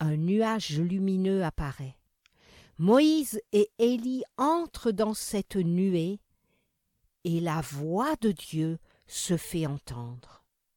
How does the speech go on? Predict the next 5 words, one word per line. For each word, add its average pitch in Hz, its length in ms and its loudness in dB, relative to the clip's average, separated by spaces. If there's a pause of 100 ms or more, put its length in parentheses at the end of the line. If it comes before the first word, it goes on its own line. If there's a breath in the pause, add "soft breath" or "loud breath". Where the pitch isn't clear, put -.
(840)
Celui-ci 202 1160 -2 (600)
est 170 200 4
mon 175 240 2
fils - 720 -8
bien-aimé, 156 1000 0